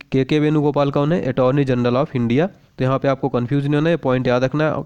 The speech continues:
आगामी एग्जाम से जरूर पूछा जाएगा। क्वेश्चन नंबर इक्कीस है दोस्तों, एम एन पॉलर जिनका हाल ही में निधन हो गया है, उन्हें निम्नलिखित में से किस क्षेत्र में योगदान के लिए याद किया जाता है?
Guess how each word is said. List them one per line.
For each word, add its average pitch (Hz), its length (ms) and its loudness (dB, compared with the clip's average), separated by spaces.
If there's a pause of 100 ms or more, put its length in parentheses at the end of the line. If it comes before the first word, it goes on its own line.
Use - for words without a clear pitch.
आगामी 123 340 0
एग्जाम 123 200 -4
से 143 100 -4
जरूर 123 260 -2
पूछा 117 240 -4
जाएगा। 92 380 -2 (2250)
क्वेश्चन 147 260 -2
नंबर 156 200 0
इक्कीस 147 300 -2
है 143 60 -2
दोस्तों, 127 340 -4 (1080)
एम 160 220 2
एन 190 140 2
पॉलर 160 320 2
जिनका 156 300 0
हाल 135 220 2
ही 156 60 2
में 156 80 0
निधन 147 260 2
हो 131 120 0
गया 107 200 0
है, 98 180 -2 (300)
उन्हें 131 220 0
निम्नलिखित 160 380 0
में 156 100 0
से 170 120 -2
किस 151 200 -4
क्षेत्र 151 260 -4
में 156 80 0
योगदान 135 280 0
के 143 120 -2
लिए 143 100 4
याद 147 240 0
किया 131 240 0
जाता 104 300 0
है? 95 200 -4